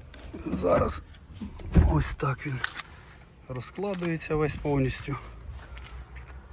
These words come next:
Можна перевозити. Це теж сидіння злажується, можна перез-, перевозити все, що вам потрібно. В автівочці також присутні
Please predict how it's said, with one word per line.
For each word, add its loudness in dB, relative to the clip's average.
Можна -4
перевозити. 0
Це -4
теж 0
сидіння 2
злажується, 2
можна -4
перез-, 2
перевозити 0
все, 0
що 0
вам 4
потрібно. 2
В 0
автівочці 2
також 4
присутні 2